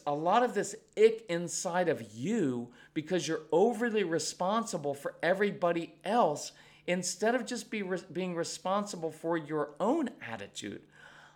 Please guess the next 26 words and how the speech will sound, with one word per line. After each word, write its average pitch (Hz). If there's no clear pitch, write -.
I 262
lead 214
people 170
much 170
better 185
by 151
my 113
own 143
attitude 233
and 127
changing 165
that 139
than 196
by 202
trying 208
to 214
fix -
or 196
change 175
theirs. 160
And 156
when 185
you 196
break 165
this 233
pattern 190